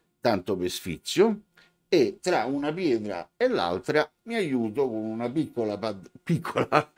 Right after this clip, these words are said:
<laughs> con un bestione di paddle strop fatto da Simone e Brigida, tutte e due i lati in cuoio. Qui c'è un, una leggera passata di pasta e qui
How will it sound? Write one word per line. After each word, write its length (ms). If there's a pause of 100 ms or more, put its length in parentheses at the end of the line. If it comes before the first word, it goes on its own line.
(120)
<laughs> 240
con 240
un 260
bestione 540
di 140
paddle 400
strop 680
fatto 360
da 160
Simone 400
e 40
Brigida, 760 (600)
tutte 340
e 60
due 180
i 20
lati 260
in 180
cuoio. 760
Qui 200
c'è 300
un, 720
una 120
leggera 480
passata 540
di 120
pasta 640
e 200
qui 200